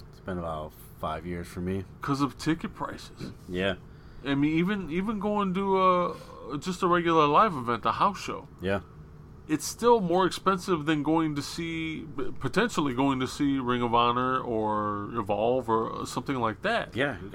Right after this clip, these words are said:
Speaker 1: I, we can go to front row for Evolve and pay less than fifty bucks to go to Evolve show to see good wrestling.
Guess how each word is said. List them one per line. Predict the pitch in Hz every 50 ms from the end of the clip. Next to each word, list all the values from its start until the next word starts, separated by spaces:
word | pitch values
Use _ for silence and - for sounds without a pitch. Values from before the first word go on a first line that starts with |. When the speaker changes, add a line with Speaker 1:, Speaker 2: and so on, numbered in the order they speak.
| - -
Speaker 1:
I, | 139 135 -
we | 127 113 131
can | 156 165
go | 147 123
to | 107 101 98 92 - - - -
front | - 123 120 120 113
row | 110 107 113 135 135 120 -
for | - 107 101 98
Evolve | 95 92 98 101 131 151 139 123 107 104
and | 95 90
pay | - 110 104 101 98 95
less | 95 104 101 -
than | - 110
fifty | - 127 113 - 113
bucks | 113 139 160 220 - - - - - - - - - - - - - - - - - - - - - - - - - - -
to | - 107
go | 107 110
to | 107 107 107
Evolve | 107 104 120 139 170 170 160 -
show | - - 98 92 92 92 90 90 - - - - - - -
to | - -
see | - - 123 117
good | 101 104 - - 131 143 147 151 139
wrestling. | 131 139 156 180 185 - - - 110 95 87 85 82 85